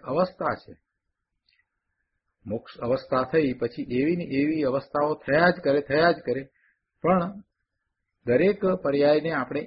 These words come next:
એક સમયની કહીએ છીએ, એટલે અપેક્ષાથી એને એક સમયની કહી છે. પછી એવી ને એવી જ પર્યાય,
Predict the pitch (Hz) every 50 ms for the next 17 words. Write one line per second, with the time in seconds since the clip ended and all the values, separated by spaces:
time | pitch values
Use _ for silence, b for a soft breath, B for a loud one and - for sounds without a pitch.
0 | - - 165 202 208 - - - 143 131 135 139 139 139 139 143 139 - 139 156
1 | 202 214 175 - - 151 143 143 - - - - - - - 151 156 156 - -
2 | 147 147 143 - 180 175 139 117 - - _ _ _ _ _ _ _ _ 123 127
3 | 139 156 170 170 190 185 - - - 110 107 113 110 110 113 117 110 - 160 160
4 | 147 - - - - - _ _ _ _ _ _ _ _ _ _ - - - 175
5 | - 156 160 185 196 175 156 147 160 190 226 190 185 147 139 135 143 151 156 165